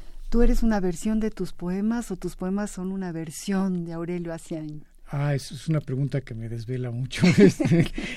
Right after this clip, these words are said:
Speaker 2: no, no, no. Yo creo que los poemas son versiones del lector. Es decir, en, en dos sentidos, que uno, cuando, cuando uno escribe un poema y decide que el poema,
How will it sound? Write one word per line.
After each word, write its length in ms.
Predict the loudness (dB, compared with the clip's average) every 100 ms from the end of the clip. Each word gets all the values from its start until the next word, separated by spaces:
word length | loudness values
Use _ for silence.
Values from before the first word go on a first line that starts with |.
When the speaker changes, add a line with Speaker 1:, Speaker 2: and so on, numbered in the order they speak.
| -2
Speaker 2:
no, 200 | 4 4 6
no, 260 | 6 8
no. 640 | 8 10 10 10 8 8 4 2 -6 -12 -14 -16 -16 -16 -16 -16 -16 -14 -16 -16 -18 -16 -16 -2
Yo 160 | 4 4
creo 120 | 6
que 120 | 6
los 160 | 6 6
poemas 340 | 6 6 6
son 240 | 4 4 6
versiones 960 | 4 2 4 4 6 4 2 -4 -16 -18 -18 -20 -20 -20 -20 -16 -16 -16 -20 -12
del 440 | -4 2 4 4 4
lector. 680 | 2 2 8 10 10 4 -8 -14 -16 -16 -14 -14 -14 -14 -4
Es 100 | 0
decir, 300 | 2 6 6
en, 180 | 6 4
en 100 | 4
dos 140 | 4
sentidos, 360 | 4 4 4 4
que 160 | 0 -2
uno, 440 | 4 6 8 4 0 -4
cuando, 400 | 0 2 2 0 -6 -4
cuando 300 | 0 4 6
uno 140 | 6
escribe 260 | 4 6 6
un 60 | 6
poema 260 | 6 6
y 40 | 6
decide 440 | 4 2 4 4
que 120 | 4
el 60 | 4
poema, 400 | 6 6 6